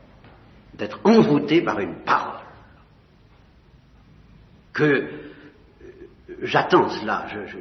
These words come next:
les, les, les, les quelques rares fois dans ma vie où il m'a été donné d'entendre une parole, euh, cette fois-là en a été une. Ça m'a pas converti du tout, apparemment. Euh, le travail de sape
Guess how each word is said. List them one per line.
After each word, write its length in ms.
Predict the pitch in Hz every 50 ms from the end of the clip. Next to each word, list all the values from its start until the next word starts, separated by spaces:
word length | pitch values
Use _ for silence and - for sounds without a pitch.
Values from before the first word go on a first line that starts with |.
| 87 87
les, 140 | 101 110 - 107
les, 200 | 110 104 110 110 - - - 113 107 - -
les, 140 | 110 113 113
les 180 | 110 113 120
quelques 220 | - 143 127 - -
rares 380 | 120 107 120 156 156 - -
fois 140 | - 196 160
dans 100 | - 120
ma 140 | 110 110 117
vie 420 | 113 - 160 208 202 135 101 92 78 80 - - - - 85
où 180 | - 117 120 127
il 140 | 120 120
m'a 140 | 120 117 117
été 180 | 110 110 117 117
donné 240 | 120 135 139 143 -
d'entendre 640 | - 143 170 185 175 180 208 214 202 156 127 107
une 220 | 104 92 - - -
parole, 380 | 135 127 139 156 147 107 90 - - - - -
euh, 80 | - - - - - - -
cette 160 | 123 - -
fois-là 280 | - 92 92 131 180 175
en 120 | 131 110
a 120 | 113 110 110
été 260 | 110 110 - 180 175
une. 320 | - 170 147 139 131 101 113
Ça 100 | 117 113
m'a 120 | 107 107
pas 120 | - 90
converti 400 | 80 85 90 87 85 - - 92
du 160 | 92 127 147 139
tout, 140 | 120 101 - - - -
apparemment. 580 | 101 - - 87 - 135 147 127 - - - - - - - - - - - 113
Euh, 240 | 110 110 98 90
le 140 | 87 92 98
travail 380 | - 95 110 110 113 113 101 -
de 80 | 95
sape 420 | - - - 139 - - - -